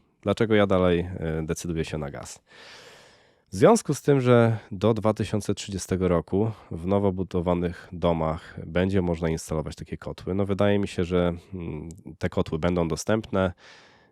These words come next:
Ich cena może nawet spaść, bo może popyt na nie zmaleje, chociaż gdzieś czytałem niedawno, że w dwa tysiące dwudziestym trzecim roku, e, trend się trochę odwrócił i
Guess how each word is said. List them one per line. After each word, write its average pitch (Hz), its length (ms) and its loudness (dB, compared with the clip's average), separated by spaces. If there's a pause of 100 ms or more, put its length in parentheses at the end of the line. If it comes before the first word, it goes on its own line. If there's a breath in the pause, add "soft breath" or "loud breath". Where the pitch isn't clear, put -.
(160 loud breath)
Ich 165 200 -4
cena 120 380 6
może 120 460 4
nawet 120 480 2
spaść, - 580 -2
bo 95 160 0
może 95 520 0 (100)
popyt 78 400 -4
na 110 100 -2
nie 113 260 -2 (160)
zmaleje, 104 500 -2
chociaż 135 360 0
gdzieś 113 260 -8
czytałem 101 540 -2 (140)
niedawno, 92 460 0
że 80 380 -2 (140)
w 80 140 -14
dwa 82 200 -2
tysiące 90 360 -8
dwudziestym 82 420 -8
trzecim - 340 -10
roku, 82 360 -4 (720 loud breath)
e, 78 200 -6
trend 104 360 2
się 95 120 -2
trochę 82 240 -4
odwrócił 110 600 0
i 85 300 -6